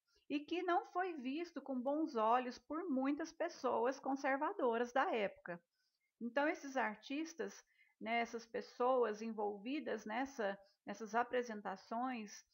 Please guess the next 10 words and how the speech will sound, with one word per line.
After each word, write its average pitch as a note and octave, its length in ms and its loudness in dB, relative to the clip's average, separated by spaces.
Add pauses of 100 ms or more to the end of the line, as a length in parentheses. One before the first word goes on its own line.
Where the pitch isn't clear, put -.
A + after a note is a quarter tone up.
(220)
e G#3 600 -4 (140)
nessas, G#3+ 460 -8
da G3+ 160 -2
Semana G#3 400 -4
de G#3+ 140 -4
Arte F#3+ 280 -2
Moderna F#3+ 640 -2 (840)
foram A3+ 320 2
duramente A#3+ 920 -2
criticados. - 1300 -8